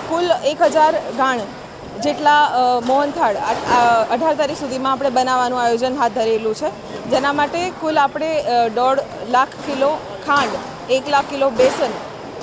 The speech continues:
બસો કિલો જેટલો ઇલાયચીનો પાવડર અને પાંચ હજાર ડબ્બા જેટલો ઘીનો સપ્લાય આપણે, અ, already પ્રોક્યોર કરેલો છે. અને આપણે આ બધાની ગુણવત્તા પણ સારી જળવાઈ રહે, એના માટેનું ટેસ્ટિંગ અને સેમ્પલિંગ પણ થઈ ગયેલું છે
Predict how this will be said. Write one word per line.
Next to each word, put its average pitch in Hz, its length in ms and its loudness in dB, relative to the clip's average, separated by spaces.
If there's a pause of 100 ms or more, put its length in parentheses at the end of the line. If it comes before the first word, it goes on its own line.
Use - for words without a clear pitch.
(180)
બસો 254 300 0
કિલો 311 280 0
જેટલો 294 400 2
ઇલાયચીનો 294 520 2
પાવડર 294 380 2 (240)
અને 269 140 -2
પાંચ 277 300 -2
હજાર 302 280 2 (180)
ડબ્બા 254 280 4
જેટલો 277 360 -4 (300)
ઘીનો 285 340 0 (420)
સપ્લાય 269 320 2
આપણે, 254 280 0
અ, 240 580 2
already 262 220 -2
પ્રોક્યોર 262 360 -2
કરેલો 262 440 0
છે. 311 120 -6 (680)
અને 262 180 0
આપણે 294 460 0
આ 269 200 0
બધાની 277 400 0
ગુણવત્તા 294 480 2
પણ 311 140 0
સારી 285 320 0
જળવાઈ 294 340 2
રહે, 208 320 0
એના 254 140 -2
માટેનું 277 420 0
ટેસ્ટિંગ 311 380 -2
અને 294 120 0
સેમ્પલિંગ 285 460 -2
પણ 294 100 0
થઈ 285 220 0
ગયેલું 269 380 2
છે 349 120 -6